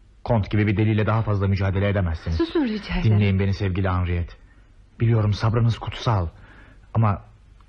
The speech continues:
Speaker 1: sizi her gün biraz daha güçsüzlüğe doğru sürüklüyor bu. Eğer yaşamak istiyorsanız, istiyorsunuz... o halde büsbütün yitirmeden gücünüzü gösterin.
Speaker 2: Bunu ancak kalpsiz bir kadın yapabilir.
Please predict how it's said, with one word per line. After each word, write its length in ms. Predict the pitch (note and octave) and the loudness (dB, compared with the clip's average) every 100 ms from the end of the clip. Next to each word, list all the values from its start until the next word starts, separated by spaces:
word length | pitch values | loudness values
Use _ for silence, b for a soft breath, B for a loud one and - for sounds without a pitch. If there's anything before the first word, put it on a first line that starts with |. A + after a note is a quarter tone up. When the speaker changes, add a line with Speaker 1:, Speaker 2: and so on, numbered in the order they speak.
| - | -10
Speaker 1:
sizi 260 | - G#2+ | -2 2
her 120 | G#2 | 2
gün 200 | G2 G2+ | 2 2
biraz 300 | G2+ G2 G2 | 2 2 0
daha 160 | G2+ F#2+ | 0 0
güçsüzlüğe 540 | F#2 G2 - F#2+ F#2+ | 0 -2 -2 0 2
doğru 200 | F2+ F2+ | 2 0
sürüklüyor 520 | F2 F2+ F2 F#2 F2+ E2+ | 0 -2 0 0 0 -2
bu. 120 | F2 b b b b - - - | -6 b b b b -20 -20 -4
Eğer 260 | G#2 A2+ G#2+ | 2 4 4
yaşamak 440 | G#2+ G2+ A2+ A2 | 2 2 0 0
istiyorsanız, 800 | G2+ - C#3+ G2 G2 G2+ G2 - b b _ _ _ _ _ B B B B _ | -4 -2 0 0 0 0 0 -6 b b _ _ _ _ _ B B B B _
istiyorsunuz... 800 | - - - F#2+ D#2+ F2+ D#2+ - - b b b b - - _ - | -20 -16 -4 -2 -2 -4 -6 -6 -14 b b b b -20 -20 _ -2
o 80 | |
halde 320 | G2+ G2+ G2 G2+ | 2 2 0 -2
büsbütün 440 | A#2+ - - G2+ | -4 -6 0 2
yitirmeden 560 | F#2+ G2+ A2+ F#2 G2 F#2 | 2 0 0 0 2 0
gücünüzü 380 | F2+ F2 E2 | 0 -2 -2
gösterin. 420 | D#2+ D2+ - D#2 D#2+ - - - B - | -4 -4 -6 -6 -8 -14 -20 -20 B -2
Speaker 2:
Bunu 160 | G3+ G#3 | 0 2
ancak 400 | G3+ G3+ G3 - | 0 -2 -4 -6
kalpsiz 480 | G3+ F#3+ - B3+ F3+ | -10 -10 -4 -4 -4
bir 60 | |
kadın 320 | F3 E3+ E3+ E3 | -6 -6 -4 -4
yapabilir. 520 | E3+ - E3 E3 E3+ | -6 -6 -8 -8 -8